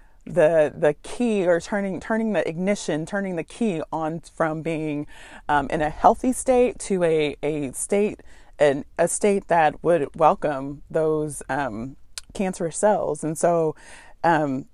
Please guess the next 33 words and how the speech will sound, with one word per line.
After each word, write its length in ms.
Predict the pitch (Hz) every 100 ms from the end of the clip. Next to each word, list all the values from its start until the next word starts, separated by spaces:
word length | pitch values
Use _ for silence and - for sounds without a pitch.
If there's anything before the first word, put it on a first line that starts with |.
| -
I, 120 | 170
I 60 | 170
feel 240 | - 196
like 280 | 180 170 -
that 180 | 156 160
is 100 | 160
part 260 | - 156 151
of 160 | 185
it. 160 | 151 - - - - - - _ - -
So 240 | - 254 254
in 100 | 254
twenty 240 | 262 254
eleven, 480 | 254 240 240 247 247
like 180 | 214 214
I 40 |
said, 180 | 208 208
I 60 |
was 100 | 190
diagnosed 460 | 190 180 185 170 -
with 100 | 175
stage 220 | - 165
zero 400 | 160 208 185 180 -
breast 280 | 165 185
cancer. 440 | - 185 180 185 180 - - - -
I 220 | 156 175 175
was, 520 | 170 165 160 156 - - - -
my 100 | 160
treatment 500 | 170 - 247 208 226
included 920 | 214 180 - 208 196 185 180 170 165 160
a 100 | 160
double 300 | 160 165 175
mastectomy 800 | 175 - 214 - 233 226 233 - - - -
and, 640 | 190 185 170 170 170 170